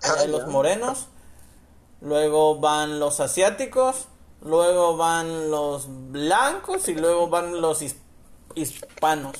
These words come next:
Speaker 2: pero sí fue un reto al principio, pero pues yo siempre me grabé algo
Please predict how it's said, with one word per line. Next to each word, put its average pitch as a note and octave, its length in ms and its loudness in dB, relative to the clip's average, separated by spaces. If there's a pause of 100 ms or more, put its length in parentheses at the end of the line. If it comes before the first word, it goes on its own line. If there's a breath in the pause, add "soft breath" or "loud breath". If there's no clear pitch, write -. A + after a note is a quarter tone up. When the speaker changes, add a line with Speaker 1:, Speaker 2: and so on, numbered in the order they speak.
Speaker 2:
pero D3 380 4 (300 loud breath)
sí - 600 -2
fue A#3+ 160 0
un A#3+ 140 0
reto A3+ 360 2
al F#3+ 120 2
principio, F#3+ 600 -4 (1120 loud breath)
pero G#3 320 4
pues G3 180 0
yo A3 160 4
siempre G#3+ 760 0
me F#3+ 160 0
grabé D#3 400 2
algo F#3 800 4